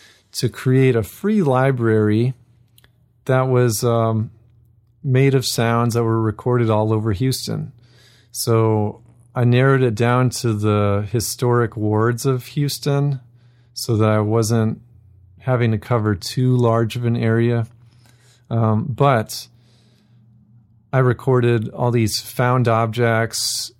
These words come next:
um, recorded certain landmarks and places like Allen's Landing, so recording the water splashing over at Allen's Landing, and, um, put that library up for free so musicians can use it.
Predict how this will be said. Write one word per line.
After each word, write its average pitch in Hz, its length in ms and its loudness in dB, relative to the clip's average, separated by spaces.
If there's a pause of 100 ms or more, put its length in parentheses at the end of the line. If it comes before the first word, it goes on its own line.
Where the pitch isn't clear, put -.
(100)
um, 104 480 -2 (600)
recorded 123 580 0
certain 113 460 -2 (720)
landmarks 120 680 2
and 120 80 -4
places 113 340 0
like 107 180 0
Allen's 113 440 0
Landing, 113 560 0
so 107 160 -4
recording 110 480 -2
the 107 100 0
water 107 540 0 (440)
splashing 110 800 -2
over 104 340 0
at 104 100 -2 (140)
Allen's 110 380 0
Landing, 110 600 0 (960)
and, 117 420 2
um, 107 420 0 (420)
put 131 320 -2
that 123 400 0 (760)
library 123 600 2
up 113 160 0
for - 200 -6
free 120 480 -2
so 110 440 -2
musicians 113 640 -2
can 117 180 -2
use 117 300 2
it. 110 320 2